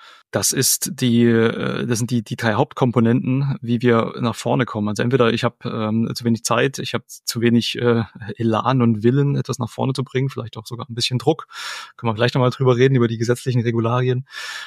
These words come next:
Oder mir fehlt halt einfach die Zeit. Und Zeit, das, das verbinde ich halt einfach mit,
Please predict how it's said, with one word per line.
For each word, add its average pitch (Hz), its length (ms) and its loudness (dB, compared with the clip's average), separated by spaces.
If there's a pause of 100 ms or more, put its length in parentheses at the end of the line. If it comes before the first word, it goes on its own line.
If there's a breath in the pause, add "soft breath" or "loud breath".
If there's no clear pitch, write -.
(140 loud breath)
Oder 123 160 4
mir 117 100 4
fehlt 120 180 2
halt 110 120 -2
einfach 104 180 -4
die 107 140 -4
Zeit. 104 420 0
Und 107 220 -6
Zeit, 113 280 2
das, - 140 -2
das - 140 -4
verbinde 110 300 0
ich 104 60 0
halt 110 100 0
einfach 107 260 -2
mit, 107 280 -6